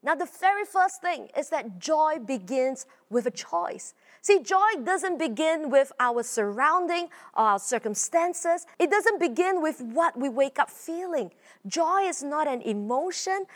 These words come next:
It is not just a feeling. Joy begins with a choice. It begins with a decision that you and I, we can make today. See, some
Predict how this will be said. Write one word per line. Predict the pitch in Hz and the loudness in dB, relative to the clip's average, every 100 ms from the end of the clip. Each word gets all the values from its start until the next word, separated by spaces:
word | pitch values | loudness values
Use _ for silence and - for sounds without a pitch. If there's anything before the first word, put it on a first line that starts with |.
| - - | -8 0
It | 262 | 0
is | 262 - | 0 0
not | 349 | -2
just | 247 311 | 0 -4
a | 311 | -4
feeling. | - - - 349 392 381 269 180 _ _ - - | -6 -14 -8 -4 0 2 0 -2 _ _ -20 -14
Joy | 190 269 269 285 302 - - | -10 -6 -4 -4 -4 -6 -8
begins | 220 196 - 247 247 247 - - | -4 -4 -2 0 0 -4 -8 -4
with | 202 202 - | -4 -4 -10
a | 180 | -10
choice. | - - 170 - 226 - _ _ | -10 -12 -10 -10 -14 -20 _ _
It | - 208 | -4 -2
begins | 262 180 175 285 294 302 | -2 -4 -2 2 2 0
with | 226 233 - | -2 -2 -2
a | |
decision | 175 151 190 156 - 311 349 330 320 | -4 0 -2 -2 -2 -2 0 0 -2
that | 269 202 | -2 -4
you | 208 226 320 415 | -4 -8 -8 -8
and | 392 330 | -8 -8
I, | 370 233 175 - - | -6 -6 -8 -16 -20
we | - 208 285 | -8 -2 -2
can | 262 247 208 | -4 -6 -4
make | 208 208 - _ _ - | -2 -2 -4 _ _ -14
today. | - 180 190 180 165 _ _ _ _ _ _ | -8 -2 0 0 -4 _ _ _ _ _ _
See, | - 381 | 0 0
some | 359 403 | 2 0